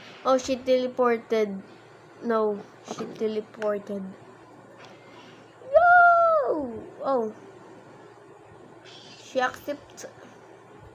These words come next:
Yay! Okay. Let's back in my garden.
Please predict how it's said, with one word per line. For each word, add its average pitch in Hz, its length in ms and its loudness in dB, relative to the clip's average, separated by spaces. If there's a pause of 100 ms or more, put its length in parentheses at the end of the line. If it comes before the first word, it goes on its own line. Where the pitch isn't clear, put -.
(600)
Yay! 277 800 -4 (1800)
Okay. 226 640 -8 (1000)
Let's 220 240 -12
back 233 320 -4
in 226 160 -6
my 247 240 -4
garden. 233 1120 -2